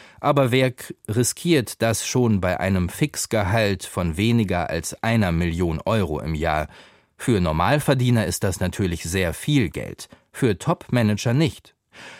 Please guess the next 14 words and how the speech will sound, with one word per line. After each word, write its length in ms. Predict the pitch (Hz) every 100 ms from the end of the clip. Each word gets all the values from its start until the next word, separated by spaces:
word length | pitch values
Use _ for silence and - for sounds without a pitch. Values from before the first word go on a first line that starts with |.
| -
Die 100 | 135
am 80 | 131
schlechtesten 640 | 175 185 - 151 - 135
bezahlten 560 | 120 - 123 120 - 107
Vorstandsmitglieder 1200 | - 160 165 - 117 - 120 120 - 117 123 120
der 140 | 113
Bahn 340 | 98 104 127 135
bekommen 440 | 113 131 123 117
ohnehin 480 | 120 127 156 147 101
deutlich 420 | 110 107 110 120
weniger, 500 | 151 123 85 90 85 - - -
um 260 | 98 90
zweihunderttausend 1120 | - - 127 113 107 92 80 - 101 85 85 -
Euro. 440 | 117 87 76